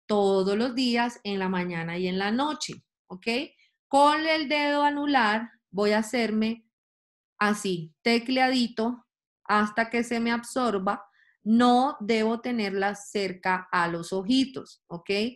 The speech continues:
En el párpado móvil no aplico porque se me engrasa mucho. Entonces, María, por ejemplo, que vive en clima caliente, eh, se le empieza a sudar el maquillaje aquí, se le empieza a correr, entonces no es lo ideal.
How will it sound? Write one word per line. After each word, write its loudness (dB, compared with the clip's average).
En 0
el 0
párpado 2
móvil 0
no 0
aplico -4
porque -6
se -6
me -4
engrasa -4
mucho. -2
Entonces, -6
María, 0
por -6
ejemplo, -6
que -4
vive -6
en -4
clima -4
caliente, 0
eh, 2
se -4
le 0
empieza -4
a -2
sudar 0
el -2
maquillaje 0
aquí, -4
se -6
le -4
empieza -6
a -14
correr, -2
entonces -10
no -2
es -4
lo -2
ideal. 0